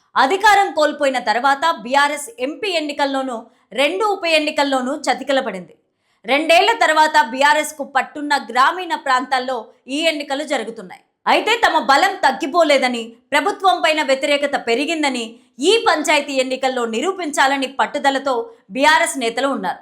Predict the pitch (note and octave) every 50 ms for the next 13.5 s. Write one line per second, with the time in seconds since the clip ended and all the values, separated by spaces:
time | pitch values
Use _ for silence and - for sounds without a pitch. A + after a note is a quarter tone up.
0 | _ _ _ _ _ _ - G3 B3 A3 - F4+ A4 A4+ A4+ A4+ G#4+ F#4+ F4 E4+
1 | E4 D#4 D#4 D#4 E4 F4 E4+ - - C#4 D4+ D4+ D4+ C4+ C4+ C#4 C4+ D4 C#4+ C#4+
2 | C#4 C#4 D4 B3+ B3 A3 G#3 A3+ A3+ A3+ C4 C4+ D4+ D4+ D#4 D#4+ G4+ A4 A4 -
3 | D4+ D4 D#4+ D4+ F4+ D#4 C#4+ C4+ C4 C#4+ F4 F4 G#4 G4 E4+ D#4 A3+ A3 D#4 D#4
4 | D#4 D4 D4 - - D4 C#4+ - C#4 D4 C4+ C4+ B3+ B3 B3 B3 B3+ C#4+ C4 F#3+
5 | - - _ _ _ _ - B3 C#4 D#4+ F4 F4 F4 F4+ G#4 - G#4 G4+ G4 G4
6 | F4+ D4+ - C#4 C4+ D4+ C#4+ E4 F#4 - D#4+ C#4+ - D4 C#4 C4+ C4 A#3 A3+ -
7 | C#4 C#4+ C#4+ C4+ C4+ C4+ C4+ A#3+ C4+ B3+ - - _ _ _ _ G3+ B3 C#4 D#4
8 | D#4 D#4+ D#4+ D#4+ D#4 D#4+ C#4+ C4+ B3 B3+ - C4+ B3 A#3+ A#3 A3 - A3+ A#3+ C4+
9 | A#3+ A3+ G3 F#3 F#3+ - - _ _ _ _ _ _ _ _ _ _ - C#4+ D#4
10 | E4+ C4+ D4 E4 E4 D4+ G#4 G#4 - G#4 G4 F#4 F#4 E4 E4 E4 D#4 D#4 D#4 D#4
11 | D4+ C#4 C4+ C#4 D4 C#4 - E4 D#4+ D#4+ D#4+ D#4 D4 C#4+ C#4+ C#4+ C#4 C#4+ D4 C4
12 | B3 A3+ G#3+ G#3+ C4 D4 C#4+ E4 B3+ C#4+ C#4 C#4 C#4+ C#4+ B3+ B3+ B3 B3 C4 -
13 | G#3 G3+ A3 B3 B3 D4 D4 D4+ G4+ A4+